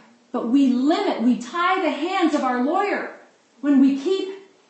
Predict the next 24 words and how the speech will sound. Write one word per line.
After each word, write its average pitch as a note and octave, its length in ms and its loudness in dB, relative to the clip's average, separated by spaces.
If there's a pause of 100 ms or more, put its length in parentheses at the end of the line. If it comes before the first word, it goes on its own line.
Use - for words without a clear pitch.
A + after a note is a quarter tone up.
(400)
not E4 340 0
giving C#4+ 220 2
God A#3+ 180 2
our A3+ 100 0
yes, E4 520 0 (440)
allowing E4 640 4
Satan F4+ 340 -2
to C#4 120 2
get D4 160 2
another D#4 540 2
bit D#4+ 180 -2
of B3+ 40 0
goods F#4 280 -4
on G3+ 200 -4
us A3+ 280 -8
and B3+ 100 0
take E4+ 180 -2
it D4+ 60 -2
before E4+ 280 0
the C4 100 -2
Father F4 380 4
to D4 80 2
get E4 400 -2
permission, E4+ 680 -2